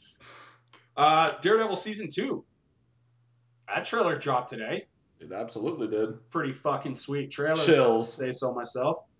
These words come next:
Speaker 2: Chills.
Speaker 1: How excited. Aren't they releasing this on the same day as Batman and Robin?
Speaker 2: Oh,
Speaker 1: Or
Speaker 2: is that
Speaker 1: Batman,
Speaker 2: right?
Speaker 1: Ba-, Batman versus Superman?
Speaker 2: Yeah, I think I heard something about that. That sounds right.
Speaker 1: Shrewd. Shrewd by Marvel.
Speaker 2: Yeah,
Speaker 1: Very
Speaker 2: they know what they're doing.
Speaker 1: Very shrewd.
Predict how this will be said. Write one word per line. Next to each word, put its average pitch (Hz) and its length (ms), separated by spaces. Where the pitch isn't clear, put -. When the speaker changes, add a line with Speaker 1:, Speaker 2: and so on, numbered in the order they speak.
Speaker 2:
Chills. 107 720
Speaker 1:
How 143 300
excited. 139 440
Aren't - 200
they 415 80
releasing 165 380
this 170 140
on 165 60
the 147 80
same 147 200
day 139 140
as 139 140
Batman 123 640
and 113 160
Robin? 117 380
Speaker 2:
Oh, - 100
Speaker 1:
Or 131 60
Speaker 2:
is 127 60
that 120 160
Speaker 1:
Batman, 127 160
Speaker 2:
right? 113 220
Speaker 1:
Ba-, 127 200
Batman 131 360
versus 127 300
Superman? 131 300
Speaker 2:
Yeah, 117 80
I 113 140
think 143 160
I 95 80
heard 101 220
something 95 240
about 98 180
that. - 160
That 117 160
sounds 107 300
right. 95 240
Speaker 1:
Shrewd. 104 260
Shrewd 123 960
by 107 160
Marvel. 104 320
Speaker 2:
Yeah, 107 260
Speaker 1:
Very 123 240
Speaker 2:
they 131 40
know 156 120
what 135 100
they're 95 160
doing. 90 260
Speaker 1:
Very 120 260
shrewd. 107 400